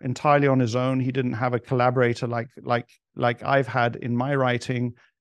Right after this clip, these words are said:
Uh, he had an editor, but the editor, as best I can tell, didn't do an enormous amount.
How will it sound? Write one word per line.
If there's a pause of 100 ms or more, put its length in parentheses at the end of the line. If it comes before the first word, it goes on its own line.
(180)
Uh,
he
had
an
editor,
but
the
editor, (280)
as
best
I
can
tell,
didn't
do
an
enormous
amount.